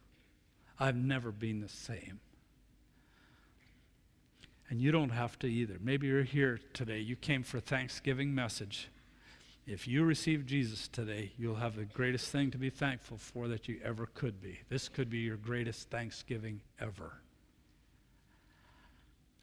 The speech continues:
So we're going to bow for a word of prayer. You say, "Well, how do I get saved? How do I,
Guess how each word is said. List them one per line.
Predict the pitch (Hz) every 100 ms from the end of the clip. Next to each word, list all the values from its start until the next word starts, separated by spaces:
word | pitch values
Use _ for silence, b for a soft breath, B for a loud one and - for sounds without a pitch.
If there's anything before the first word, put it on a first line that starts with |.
| b b b
So | 131
we're | 143
going | 208 190 175
to | - 147 139 113 110
bow | 127 139
for | 131 143
a |
word | 131 143
of | 139 -
prayer. | - 113 107 165 - - - - - - B B B B
You | 135
say, | 135 151
"Well, | 139 135
how | 151 160
do | 160
I | 156
get | 147 143
saved? | - 139 113 92 -
How | 113 135 151
do | 151 143
I, | 131 131 123